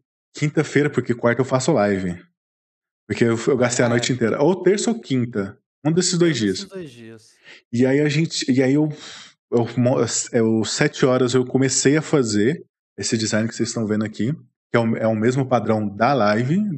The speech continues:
Speaker 1: normal, né, que eu faço, mas feita pro podcast.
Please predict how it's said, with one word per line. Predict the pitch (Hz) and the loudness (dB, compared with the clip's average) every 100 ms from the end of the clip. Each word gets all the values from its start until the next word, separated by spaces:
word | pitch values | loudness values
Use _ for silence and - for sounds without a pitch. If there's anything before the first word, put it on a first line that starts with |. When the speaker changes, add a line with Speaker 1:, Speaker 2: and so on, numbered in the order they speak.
| - _ - | -10 _ -4
Speaker 1:
normal, | 107 101 92 160 | -2 0 0 0
né, | 143 | -2
que | 113 | -4
eu | |
faço, | 101 110 139 - - - - - - _ | -4 -2 -2 -4 -10 -18 -18 -16 -18 _
mas | 117 117 120 - | 0 0 0 -2
feita | - - 135 135 | -2 0 0 0
pro | 131 | -2
podcast. | 131 117 - 101 107 - | -2 -2 -2 -2 -2 -6